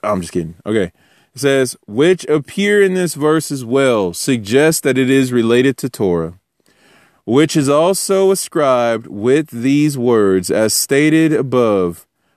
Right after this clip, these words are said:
Moreover, the context of that verse is in a psalm dealing with Moshe's ascent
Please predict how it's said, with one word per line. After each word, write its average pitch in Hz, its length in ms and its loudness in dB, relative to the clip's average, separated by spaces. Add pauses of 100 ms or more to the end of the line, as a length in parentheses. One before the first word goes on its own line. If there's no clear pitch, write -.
Moreover, 160 720 2
the 175 120 0
context 147 600 -4
of 120 120 -2
that 113 240 0
verse 127 500 0
is 110 300 0
in 113 220 -4
a 95 160 -2
psalm 147 560 0
dealing 117 340 2
with 98 180 0
Moshe's 139 720 0
ascent 143 720 -2